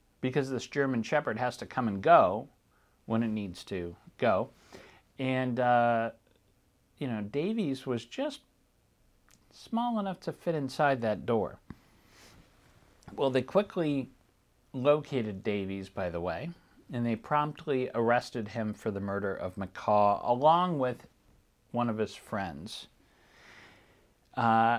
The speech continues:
and they have surveillance video showing Davies and this friend coming to McCaw's house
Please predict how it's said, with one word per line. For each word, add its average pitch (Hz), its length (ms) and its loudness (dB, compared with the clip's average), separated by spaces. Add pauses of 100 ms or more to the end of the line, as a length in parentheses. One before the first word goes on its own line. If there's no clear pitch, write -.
(160)
and 156 420 2
they 175 180 0
have 214 380 0
surveillance 170 840 -2 (100)
video 127 800 0 (720)
showing 156 800 4 (920)
Davies 131 640 4
and 113 260 -2
this 110 160 -8
friend 90 540 -8 (1000)
coming 151 360 0
to - 100 -12
McCaw's 123 520 -2
house - 680 -8